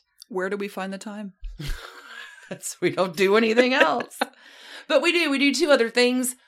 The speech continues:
Speaker 2: Our Two Missus Grenville's arc on Done and Done is wrapping up this week, as well as, y'all, if you haven't checked it out yet, Love Letters Two, the delightful and unexpected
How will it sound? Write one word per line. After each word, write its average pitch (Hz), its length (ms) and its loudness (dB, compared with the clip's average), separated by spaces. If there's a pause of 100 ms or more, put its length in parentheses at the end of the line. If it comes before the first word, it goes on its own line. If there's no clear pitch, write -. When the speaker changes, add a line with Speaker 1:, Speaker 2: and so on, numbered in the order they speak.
(160)
Speaker 2:
Our 226 140 4
Two 277 200 -2
Missus 262 360 0
Grenville's 226 500 0 (100)
arc 220 320 4
on 185 260 0
Done 196 260 0
and 180 280 -2
Done 220 320 2
is 185 300 -4
wrapping 185 380 0
up 185 160 -4
this 175 200 -6
week, 247 360 -6 (360)
as 254 240 2
well 277 200 2
as, 277 160 0
y'all, 277 200 2
if 262 80 -2
you 269 80 0
haven't 262 200 -2
checked 277 260 -2
it 285 60 -4
out 302 180 0
yet, 262 320 0 (420)
Love 196 200 -4
Letters 220 320 -2
Two, 254 400 0 (580)
the 180 320 -8 (160)
delightful 220 640 -4
and 214 120 -4
unexpected 214 880 -6